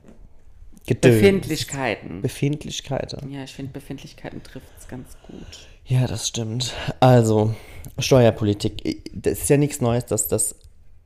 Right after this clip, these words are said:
Speaker 1: dass das, ähm, dass das Land, in dem Fall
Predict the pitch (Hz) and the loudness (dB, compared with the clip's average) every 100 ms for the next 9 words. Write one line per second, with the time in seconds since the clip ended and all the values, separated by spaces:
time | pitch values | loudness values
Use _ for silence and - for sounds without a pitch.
0 | - 117 - 95 - - - 104 98 92 | -6 -4 -2 -4 -4 -4 -2 -2 0 -2
1 | 95 101 _ _ - _ _ - _ _ | -6 -10 _ _ -20 _ _ -20 _ _
2 | - - _ - - - 101 - 92 87 | -20 -20 _ -20 -12 -8 -6 -2 0 0
3 | 143 190 - _ _ _ _ _ 107 98 | -2 -4 -10 _ _ _ _ _ -6 -4
4 | 92 - | -4 -8